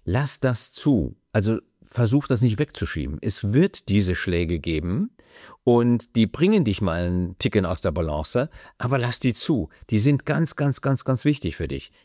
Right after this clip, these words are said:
diese, ähm, Nackenschläge. Ähm, und in dem, wenn du, wenn du sie bekämpfst, wirst, da-, dadurch gehen die ja nicht weg. Denn wichtig sind sie für dich allemal, weil Scheitern ja Lernen ist.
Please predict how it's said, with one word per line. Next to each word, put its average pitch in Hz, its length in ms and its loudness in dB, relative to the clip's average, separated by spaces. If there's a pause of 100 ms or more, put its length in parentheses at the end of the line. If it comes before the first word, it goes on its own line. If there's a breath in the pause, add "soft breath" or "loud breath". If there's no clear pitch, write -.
(100)
diese, 92 380 2 (420 loud breath)
ähm, 85 440 2 (360)
Nackenschläge. 92 1040 0 (360 soft breath)
Ähm, 110 480 4
und 135 360 0 (840)
in 127 220 0
dem, 123 260 2
wenn 131 160 2
du, 127 140 0
wenn 127 140 2
du 131 80 2
sie 120 120 2
bekämpfst, 151 480 0
wirst, 113 240 -2 (220)
da-, 117 160 2 (100)
dadurch 127 220 0
gehen 139 140 2
die 120 80 2
ja 110 80 4
nicht 98 180 0
weg. - 220 -12 (380 soft breath)
Denn 127 380 2 (1000)
wichtig 156 380 2
sind 147 180 2
sie 123 120 -4
für 117 140 2
dich 110 280 -2
allemal, 95 460 0
weil 92 100 0
Scheitern 117 520 -2
ja 107 120 2
Lernen 104 440 2
ist. - 360 -10